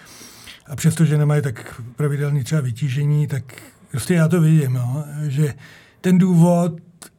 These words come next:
je zřetelný v mých očích, jo, nebudu se o něm zmiňovat. A ty hráči jsou k tomu vedený. Myslím si, že máme na to dost podobný názor, eh, společně s trenérem Sparty,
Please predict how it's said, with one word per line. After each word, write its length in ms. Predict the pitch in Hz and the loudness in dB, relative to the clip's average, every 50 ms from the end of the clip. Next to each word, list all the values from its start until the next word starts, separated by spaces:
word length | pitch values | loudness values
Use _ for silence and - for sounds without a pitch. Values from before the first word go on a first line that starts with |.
| _ _ _ | _ _ _
je 440 | - 160 160 160 160 165 165 165 160 165 - - | 0 2 4 4 4 4 2 2 0 -4 -10 -10
zřetelný 760 | 131 117 156 143 - 165 156 156 151 143 127 131 127 120 113 - - _ - - - | -6 -2 -2 -2 0 2 0 2 2 0 -2 -2 -4 -6 -8 -12 -18 _ -20 -14 -6
v 40 | - | -2
mých 200 | 160 147 131 139 | -2 0 0 0
očích, 360 | 139 - - - 117 110 - 131 | -4 -4 -6 -6 -8 -8 -6 -6
jo, 100 | 135 135 | -6 -4
nebudu 240 | 135 135 123 143 131 | -4 -4 -4 -4 -6
se 120 | - 147 | -6 -6
o 100 | 135 147 | -6 -4
něm 140 | 147 143 135 | -4 -4 -4
zmiňovat. 520 | 127 135 143 143 147 147 151 151 151 147 - - - - - _ - | -4 -2 -2 -2 0 0 0 0 0 -2 -6 -14 -20 -20 -20 _ -4
A 100 | 160 170 | -2 0
ty 120 | 165 202 180 | 0 0 0
hráči 300 | 175 175 160 160 156 120 | 0 0 0 -2 -2 -2
jsou 100 | 170 165 | -2 0
k 60 | - | 2
tomu 180 | 175 170 165 | 2 4 4
vedený. 580 | 151 151 143 160 160 165 165 170 170 175 165 165 - - - - - - _ _ _ - - 135 | 4 4 4 4 6 6 6 6 6 4 2 0 -6 -14 -20 -20 -20 -20 _ _ _ -18 -6 -2
Myslím 320 | 156 160 156 - 156 127 | 0 0 0 0 -4 -4
si, 160 | 113 165 160 | 0 2 4
že 80 | 156 160 151 | 4 6 6
máme 440 | 165 165 156 156 160 151 156 156 | 4 4 4 2 2 2 4 2
na 60 | 156 156 | 2 2
to 140 | 160 165 | 0 0
dost 220 | 165 156 156 - - - - - - _ _ _ | 0 0 -2 -4 -8 -20 -20 -20 -20 _ _ _
podobný 460 | - 160 160 156 135 147 156 147 139 | -4 -2 -2 0 0 0 0 0 -2
názor, 500 | 135 143 147 151 156 139 170 170 170 165 170 | -2 -2 -2 0 0 2 2 2 4 4 4
eh, 1400 | 165 165 160 160 165 160 160 160 151 147 - - 156 - - 151 147 147 147 147 147 143 143 151 147 - 120 | 4 4 4 4 4 4 4 2 0 -4 -10 -16 -16 -18 -18 -18 -20 -20 -20 -20 -18 -18 -18 -16 -16 -16 -16
společně 400 | - - 160 139 113 - 160 156 | -12 -8 -8 -8 -6 -4 -6 -6
s 60 | - | -6
trenérem 540 | - 143 151 156 151 147 151 147 147 143 123 | -4 -4 -2 0 0 0 0 -2 -2 -4 -6
Sparty, 560 | - - - 151 147 - - 160 156 156 | -8 -6 -6 -6 -6 -4 -2 -2 -2 -2